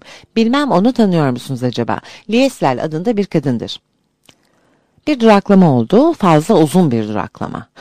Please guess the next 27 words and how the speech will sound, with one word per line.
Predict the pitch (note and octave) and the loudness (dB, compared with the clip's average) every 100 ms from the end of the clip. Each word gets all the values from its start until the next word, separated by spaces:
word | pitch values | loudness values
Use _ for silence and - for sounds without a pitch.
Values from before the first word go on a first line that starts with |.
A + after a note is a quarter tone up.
| - | -12
Çocuk | - G3+ - | -4 -4 -2
doktoru, | D#3+ C#3 C3+ A#2+ D#3 C#4 - _ - | -4 -4 -8 -6 -4 -6 -10 _ -2
"Liesel | A#3 D4 - C3 | 0 0 0 -2
adında | C3+ C#3+ C3 C#3+ | -2 -4 -4 -2
birini | E3 C#3+ A#3 D#4 - - | -2 -2 -4 -4 -8 -6
tanımıyorum." | G3+ G3 F3+ A#2+ A2+ G#2+ A2 | -2 0 0 -2 -2 -4 -4
dedi. | G#2+ - - _ _ - | -4 -6 -12 _ _ -2
Yoksa | B3 - | -2 0
Liesl'li | F3 D#3 F#3 D#3+ D3 | -4 -2 -4 -6 -6
korumak | D3+ D#3 F#3+ A3 | -6 -8 -8 -10
için | - | -6
yalan | G#3+ G#3 G3+ | -2 -2 -2
mı | G3+ | -4
söylüyordu | - G#3 G3+ G3+ G#3 B3 | -4 -4 0 0 0 -2
ya | C4 G3+ | 0 2
da | F3 | 2
ben | F#3+ G3+ | 2 2
sadece | A3+ A3+ F#3 E3 | 0 0 0 2
hayal | B3+ A3 F#3 D3+ | 4 6 6 4
mi | C3 | 0
görüyordu? | B2+ A#2+ A#2 A2+ - B2 - - - | 0 0 0 -2 -6 -8 -12 -18 -2
Emin | D#3 B3 | 2 4
misiniz? | C#4 - A#2 - - - - | 2 0 -8 -10 -18 -20 -8
Genç | - B3+ G3 | -2 -2 0
adam | A3 A3+ | -2 -2
ısrar | - E3+ D3 | -2 -2 0
ediyordu. | B2+ A#2+ A2 G#2+ | 0 -2 -6 -8